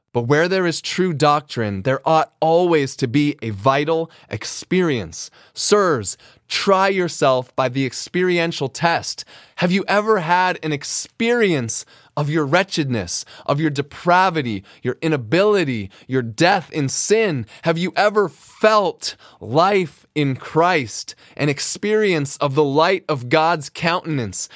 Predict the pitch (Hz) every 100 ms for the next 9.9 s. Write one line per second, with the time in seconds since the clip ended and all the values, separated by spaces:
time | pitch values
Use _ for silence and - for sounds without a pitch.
0 | - - 151 139 131 180 202 196 196 170
1 | 151 143 - 143 127 - 120 98 92 -
2 | - - 160 202 175 180 202 151 156 156
3 | 151 - 131 117 131 117 151 180 196 -
4 | - 107 165 151 156 156 147 _ - 175
5 | 175 185 190 - - - 160 160 165 -
6 | 143 131 - 160 160 165 170 175 135 -
7 | - - 165 156 135 117 110 - - -
8 | 120 143 143 156 135 143 165 175 175 175
9 | 156 - - 139 135 117 95 -